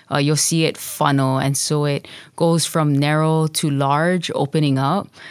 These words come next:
Uh, and then it closes again at the end. And again, that's to mimic the, uh, movement of the ocean waves that are coming in. And so our winter swells that hit the wall are maybe eight to fifteen feet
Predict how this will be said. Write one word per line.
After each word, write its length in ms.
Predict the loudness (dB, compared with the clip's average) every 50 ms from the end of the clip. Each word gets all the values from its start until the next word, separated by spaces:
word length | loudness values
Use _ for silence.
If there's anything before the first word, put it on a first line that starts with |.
| -20 -20 -20 _ -2
Uh, 240 | 0 0 2 2 0 0
and 260 | 0 0 0 2 2
then 260 | 2 2 2 2 2
it 280 | 2 2 0 -2 -4 -6
closes 520 | -4 -2 0 0 2 0 0 0 0 0
again 380 | 0 -2 -2 -2 -2 0 0 -2
at 220 | -2 -2 -4 -4
the 160 | -4 -4 -4 -2
end. 360 | -2 -2 0 0 0 0 -2
And 120 | -2 -2
again, 280 | 0 0 0 0 0 0
that's 320 | 0 0 0 -2 -4 -6 -4
to 260 | -2 -2 0 2 2
mimic 500 | 2 2 2 2 2 2 0 0 -2 -4
the, 460 | -4 -2 0 0 0 0 0 -2 -4 -8 -14 -20 -20 -20 -14 -6 -4
uh, 140 | -2 0 2
movement 440 | 4 4 4 4 6 4 4 4 4
of 140 | 2 2
the 120 | 2 0 0
ocean 420 | 2 0 0 0 0 0 0 0
waves 600 | 0 0 0 0 0 0 0 0 -2 -2 -4 -4 -2
that 140 | -2 -2
are 80 | 0 -2
coming 460 | -4 -4 -2 0 2 2 2 2 2
in. 240 | 2 2 2 2 2
And 120 | 0 0
so 120 | 0 -2 -2
our 100 | -2 0
winter 280 | 2 2 2 4 2 2
swells 460 | 0 0 0 0 2 2 2 2 0
that 100 | 0 -2
hit 180 | -2 -4 -2 -2
the 100 | -2 0
wall 280 | 0 0 0 0 0
are 180 | 0 2 2 2
maybe 340 | 0 0 0 0 -2 -4 -4
eight 200 | -4 -4 -6 -4 -4
to 120 | -4 -6
fifteen 540 | -4 -4 -4 -4 -4 -4 -4 -2 0 0 -2
feet 420 | -2 -4 -4 -2 -2 -2 -4 -6